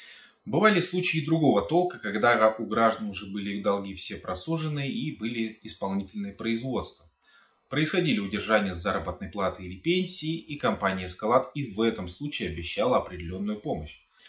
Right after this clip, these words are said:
В частности, они писали заявление в службу судебных приставов об уменьшении размера удержания.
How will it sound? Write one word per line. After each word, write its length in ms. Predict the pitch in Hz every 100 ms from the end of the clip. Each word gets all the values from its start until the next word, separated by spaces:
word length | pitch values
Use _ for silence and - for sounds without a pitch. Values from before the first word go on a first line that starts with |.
| - _ -
В 80 |
частности, 480 | - 190 - 107 -
они 220 | 110 113
писали 420 | 113 120 127 107 98
заявление 560 | 90 131 135 123 104
в 60 | -
службу 320 | 127 110 104
судебных 500 | 98 117 113 101 95
приставов 580 | 165 196 - 170 156 - -
об 200 | 156 117
уменьшении 680 | 101 95 92 151 156 151
размера 520 | 98 90 85 98 107
удержания. 680 | 104 92 95 95 98 78 82